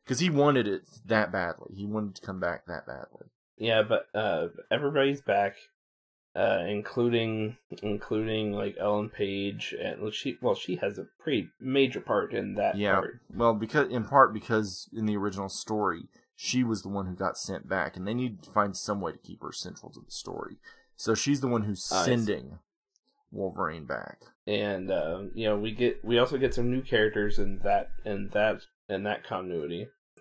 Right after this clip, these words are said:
Speaker 2: But yeah, so that, so it's a nice way to bridge the two sets of films.
Speaker 1: It's,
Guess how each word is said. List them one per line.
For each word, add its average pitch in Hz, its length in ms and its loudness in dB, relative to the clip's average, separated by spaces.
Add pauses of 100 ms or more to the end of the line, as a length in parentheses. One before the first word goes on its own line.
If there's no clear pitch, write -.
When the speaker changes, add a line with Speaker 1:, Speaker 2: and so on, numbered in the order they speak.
(320)
Speaker 2:
But 123 160 4
yeah, 113 300 6 (280)
so 127 260 2
that, 120 340 6
so 143 180 4
it's 135 100 2
a 131 80 6
nice 160 300 2
way 139 100 4
to 117 100 2
bridge 113 520 2
the 107 100 0
two 104 520 -2 (100)
sets - 340 -4
of 107 80 -18
films. 95 600 -4 (500)
Speaker 1:
It's, - 580 -6